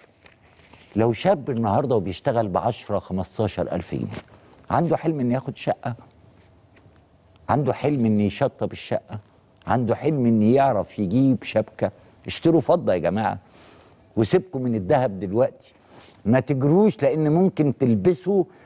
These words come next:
في خسائر فادحة، خسائر كبيرة، لأنك هتشتريه لو الدولار نزل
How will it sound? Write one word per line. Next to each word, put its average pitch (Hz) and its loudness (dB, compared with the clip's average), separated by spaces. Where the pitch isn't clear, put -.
في - -2
خسائر 147 0
فادحة، 120 0
خسائر 147 2
كبيرة، 131 2
لأنك 123 2
هتشتريه 120 -2
لو 101 2
الدولار 120 0
نزل 107 0